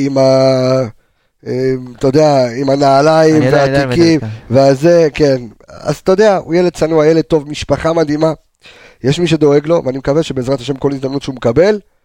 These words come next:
Speaker 1: וואלה, ייקח אותה עד הסוף. ילד, אה, מקסים. בעולה ועולה הפועל תל אביב. יום רביעי משחק,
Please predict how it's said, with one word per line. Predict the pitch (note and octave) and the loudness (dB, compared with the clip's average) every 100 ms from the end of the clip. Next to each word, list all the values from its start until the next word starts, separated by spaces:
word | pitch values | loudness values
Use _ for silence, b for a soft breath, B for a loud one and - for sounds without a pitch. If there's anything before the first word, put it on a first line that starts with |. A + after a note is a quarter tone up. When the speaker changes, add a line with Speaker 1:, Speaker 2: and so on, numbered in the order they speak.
| _ | _
Speaker 1:
וואלה, | A2 C3+ | -10 -8
ייקח | B2+ B2 - | -8 -10 -12
אותה | A#2 A#2 | -10 -8
עד | A2 | -8
הסוף. | - B2 - _ _ _ _ | -8 -8 -10 _ _ _ _
ילד, | - G#2+ A2 | -4 -2 0
אה, | G2+ G2+ | -2 -4
מקסים. | F#2+ - G2+ - _ | -6 -10 -10 -12 _
בעולה | F2 G#2 C3 | -14 -14 -12
ועולה | G#2 E2 | -12 -14
הפועל | - E2+ | -14 -16
תל | E2 E2+ | -14 -14
אביב. | D#2 D#2+ _ _ _ _ _ - | -14 -18 _ _ _ _ _ -4
יום | D#3+ G3+ | 0 2
רביעי | F#3+ F3 | 2 0
משחק, | E3 - D3+ C#3+ | -4 -4 -4 -4